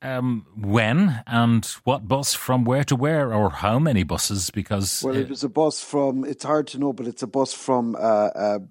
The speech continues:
Speaker 2: uh, Dublin to Mullingar. This is where the man, uh, has, has unfortunately passed away. Uh, over the last couple of days, they are particularly want to trace eight people who were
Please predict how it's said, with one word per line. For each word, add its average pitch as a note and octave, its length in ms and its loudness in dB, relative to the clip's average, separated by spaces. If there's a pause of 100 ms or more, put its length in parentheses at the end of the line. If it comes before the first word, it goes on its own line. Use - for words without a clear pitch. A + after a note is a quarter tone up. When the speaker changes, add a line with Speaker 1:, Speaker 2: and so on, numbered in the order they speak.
(120)
Speaker 2:
uh, F#2+ 260 -6 (180)
Dublin G#2+ 420 -4 (160)
to G#2 320 -8
Mullingar. G2+ 760 0 (100)
This - 180 -6
is - 160 -10
where G#2 160 2
the F#2+ 140 -4
man, G2 400 -2 (100)
uh, G2 240 0
has, F#2+ 300 -6
has F#2 400 -4 (100)
unfortunately G2+ 640 -4
passed G2 420 -2
away. A2 380 2 (500)
Uh, G#2 200 4
over G#2 200 0
the A2 140 0
last G#2+ 300 0
couple - 200 -2
of G2 80 -2
days, G#2+ 280 0
they A2 100 0
are G#2 220 0
particularly A2+ 560 -6
want G#2 220 -2
to - 60 -10
trace G#2 540 -2
eight G#2+ 220 0
people A2+ 480 -2
who A#2 300 -2
were G#2 520 0